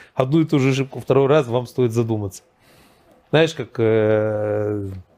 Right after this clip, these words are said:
грабли один раз ударили, и грабли второй раз ударили. Все. Умный еврей два раза на грабли не наступает.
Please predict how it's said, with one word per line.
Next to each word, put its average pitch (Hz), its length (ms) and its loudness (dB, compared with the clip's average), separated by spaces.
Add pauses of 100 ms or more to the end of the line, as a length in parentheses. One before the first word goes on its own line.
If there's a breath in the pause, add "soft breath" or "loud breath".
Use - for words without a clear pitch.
(480)
грабли 131 380 2
один 135 220 -2
раз 127 200 0
ударили, 113 380 2
и 113 40 0
грабли 120 300 0
второй 107 320 -2
раз 95 180 -8
ударили. 98 280 -8 (440 soft breath)
Все. 98 380 -6
Умный 143 280 4
еврей 139 200 4
два 117 160 0
раза 123 240 2
на 120 80 0
грабли 117 320 0
не 113 120 -6
наступает. 104 520 -10